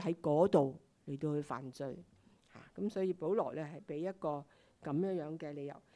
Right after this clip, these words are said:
啊，你嗰個大綱嗰度呢，有少少錯誤啊，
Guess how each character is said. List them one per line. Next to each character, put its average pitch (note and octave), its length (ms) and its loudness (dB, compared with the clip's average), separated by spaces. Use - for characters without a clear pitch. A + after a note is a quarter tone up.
啊， F#3+ 180 2
你 A3 140 10
嗰 C4 180 8
個 A3 140 8
大 F#3 240 6
綱 A#3+ 260 6
嗰 A#3+ 100 6
度 G#3+ 160 6
呢， G#3 200 8
有 F#3 80 4
少 F#3 180 2
少 F#3+ 160 -2
錯 F#3 560 -2
誤 D3+ 180 -6
啊， D#3+ 200 -2